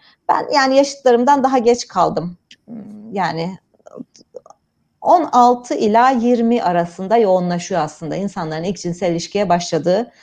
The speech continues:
yaş aralığı. Ee, çok büyük bir kısmı on altı ila yirmi yaşında. Üçte biri hani, e, yirmi beşten sonraya kalabiliyor. Ee, Dünya Sağlık Örgütü'nün bir makalesi vardı okuduğum. Ee, şu, şu,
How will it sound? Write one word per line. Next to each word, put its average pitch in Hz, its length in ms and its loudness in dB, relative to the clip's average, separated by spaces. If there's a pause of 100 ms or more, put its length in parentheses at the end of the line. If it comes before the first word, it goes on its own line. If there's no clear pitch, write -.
(260)
yaş 185 220 0
aralığı. 135 420 -2 (880)
Ee, 196 640 2 (160)
çok 349 280 -4
büyük 247 180 -2
bir 190 80 -8
kısmı 226 320 -4
on 233 100 2
altı 208 280 2
ila 233 180 4
yirmi 208 300 2
yaşında. 175 600 -2
Üçte 294 360 -2
biri 254 460 6
hani, 220 360 -4 (180)
e, 175 180 -2
yirmi 226 420 2
beşten 226 400 2
sonraya 190 640 -2 (1300)
kalabiliyor. 160 640 0 (680)
Ee, 185 560 0 (160)
Dünya 320 280 2
Sağlık 330 340 4
Örgütü'nün 294 420 2
bir 254 180 0
makalesi 277 560 0
vardı 196 240 2
okuduğum. 214 680 0
Ee, 202 180 0
şu, - 540 -16
şu, 262 240 -2